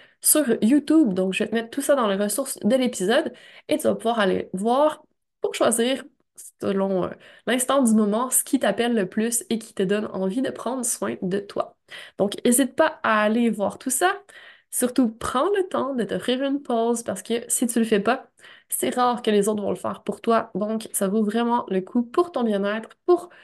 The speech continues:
tenir la route, pour arriver en forme aux fêtes de fin d'année, de prendre un petit peu soin de toi à tous les jours. Petit pas qui nous mène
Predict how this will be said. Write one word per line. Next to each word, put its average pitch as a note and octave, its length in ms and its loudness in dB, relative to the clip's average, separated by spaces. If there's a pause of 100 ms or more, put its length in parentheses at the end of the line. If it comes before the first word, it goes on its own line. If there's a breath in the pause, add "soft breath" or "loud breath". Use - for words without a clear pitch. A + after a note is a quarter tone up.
(180 loud breath)
tenir C#4+ 300 2
la A#3 160 2
route, A#3+ 320 0
pour F4 240 4
arriver A#3+ 520 0
en C#4+ 160 -6
forme C4 460 0
aux G#3+ 80 -2
fêtes A#3 240 0
de G#3 100 2
fin G3+ 180 -2
d'année, G3+ 360 -2 (420 soft breath)
de B3+ 160 4
prendre A3+ 440 -4
un G3 120 0
petit F#3+ 140 -4
peu G#3 320 -4
soin F#3+ 240 -4
de F#3 60 -4
toi F#3 360 -2
à E3 100 -4
tous E3+ 180 -4
les D#3+ 120 -2
jours. - 240 -8 (760)
Petit G3+ 220 -2
pas - 180 0
qui - 180 -4
nous A#3 140 2
mène C#4+ 300 -2